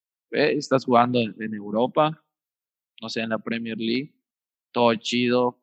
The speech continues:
ganas un buen varo, estás haciendo lo que te gusta, y sí,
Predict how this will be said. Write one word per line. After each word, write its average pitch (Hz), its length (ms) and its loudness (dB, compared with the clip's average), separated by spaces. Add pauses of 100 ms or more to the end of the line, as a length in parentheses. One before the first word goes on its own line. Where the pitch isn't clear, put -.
(140)
ganas 117 260 -2
un 117 140 -6
buen 117 300 -2
varo, 113 320 4
estás 117 240 -6
haciendo 110 420 -6
lo 110 120 -10
que 107 180 -20
te 98 220 -14
gusta, 110 680 -6 (460)
y 95 80 -16
sí, 113 320 -2